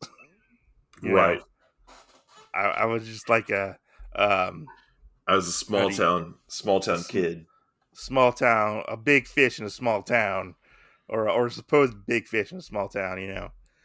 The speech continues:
Speaker 2: Yeah.
Speaker 1: But yeah, I, I like it. I like the intro-, introduction of Professor Oak. He's really funny in this, and, and I,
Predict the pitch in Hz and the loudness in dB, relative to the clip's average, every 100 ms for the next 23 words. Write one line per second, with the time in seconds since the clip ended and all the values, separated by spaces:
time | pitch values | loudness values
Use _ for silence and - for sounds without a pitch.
0 | - 92 85 - - _ 123 120 107 104 | -4 0 0 -2 -18 _ -2 0 0 -2
1 | - - 107 80 110 113 117 113 113 110 | -8 -2 -2 0 2 4 4 2 2 2
2 | 113 113 104 107 - 107 107 107 107 98 | 0 -6 -2 -2 -2 -2 0 0 -2 -10
3 | - 104 - 101 107 104 - 113 123 139 | -2 -2 -2 0 0 0 -4 -8 -4 -2
4 | 123 - 107 104 127 110 143 147 156 170 | -2 -2 0 0 -2 -6 -6 -6 -6 -8
5 | - - _ _ _ _ _ _ 110 107 | -12 -18 _ _ _ _ _ _ -8 -8
6 | 104 101 - _ _ _ _ - 104 107 | -6 -10 -12 _ _ _ _ -10 -4 -2
7 | 107 95 117 | -2 -2 -2